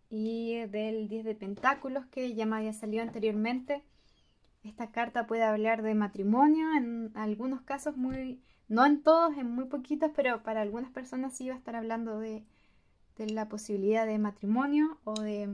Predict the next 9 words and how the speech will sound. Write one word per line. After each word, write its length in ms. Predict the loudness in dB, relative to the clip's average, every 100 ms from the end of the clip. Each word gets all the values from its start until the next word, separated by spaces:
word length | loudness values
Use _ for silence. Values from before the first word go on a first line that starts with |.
| -10 -16 _ _ _ _ _ _ _ _ _
comprometerse 1120 | -2 -2 -2 -2 -2 0 0 -2 -12 -12 -12 -8
o 540 | -8 -8 -10 -12 -16 _ _ _ _ _ _
acuerdo 420 | -6 0 0 0
civil, 520 | -4 -6 -2 -2 -2
como 180 | -4 -6
se 140 | -6 -6
llama 160 | -6
en 80 | -8
sus, 240 | -10 -14